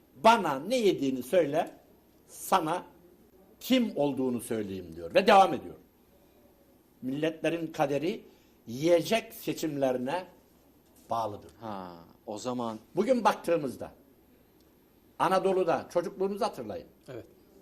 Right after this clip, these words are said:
Speaker 1: Anadolu'da her köşe başında bir çorbacı vardı. Nenelerimiz, analarımız bize çorba yapardı. E, sa-, bırakınız sabahı, şimdi biz, e, biz yedi kardeştik.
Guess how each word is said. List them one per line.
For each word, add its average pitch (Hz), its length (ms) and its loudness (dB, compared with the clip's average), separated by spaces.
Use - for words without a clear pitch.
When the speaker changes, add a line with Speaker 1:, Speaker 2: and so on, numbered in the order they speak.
Speaker 1:
Anadolu'da 190 440 0
her 226 320 2
köşe 170 260 0
başında 147 600 -2
bir 208 160 4
çorbacı 160 500 4
vardı. 95 340 -2
Nenelerimiz, 190 800 2
analarımız 180 680 4
bize 180 180 0
çorba 170 320 6
yapardı. 92 500 -2
E, 135 80 -2
sa-, 131 440 -2
bırakınız 214 420 0
sabahı, 151 440 2
şimdi 156 240 -6
biz, 160 120 -6
e, 131 340 -6
biz 139 140 -8
yedi 165 180 -4
kardeştik. 156 480 -2